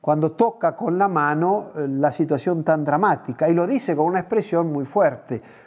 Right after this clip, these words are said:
"Cuando visité las cárceles con don Cafaso, me horroricé". Pero fíjense cómo el horrorizarse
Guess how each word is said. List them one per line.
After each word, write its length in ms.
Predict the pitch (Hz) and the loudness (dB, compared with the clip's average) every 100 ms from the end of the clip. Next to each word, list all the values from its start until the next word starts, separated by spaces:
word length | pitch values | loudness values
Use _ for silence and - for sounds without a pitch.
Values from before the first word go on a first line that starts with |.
| - | -2
"Cuando 260 | 160 170 | 0 2
visité 320 | 160 147 156 233 | 0 0 2 2
las 140 | 180 | 2
cárceles 500 | - 220 190 165 139 | 2 0 0 -4 -2
con 200 | - 160 | -2 0
don 140 | 165 170 | 0 0
Cafaso, 680 | 220 - 160 - - 196 - - _ _ | 0 2 0 0 -6 -6 -8 -20 _ _
me 200 | 135 147 | -4 0
horroricé". 720 | 143 131 131 117 - - 101 - _ _ _ _ - - _ | 0 0 -2 -4 -8 -10 -12 -16 _ _ _ _ -20 -20 _
Pero 160 | 185 190 | 0 2
fíjense 460 | 277 262 233 277 | 2 0 2 0
cómo 300 | - 233 196 | 0 0 2
el 100 | 180 | 2
horrorizarse 1200 | 175 170 170 175 - 254 196 175 - - 202 240 | 2 2 0 0 0 2 2 -2 -12 -2 0 0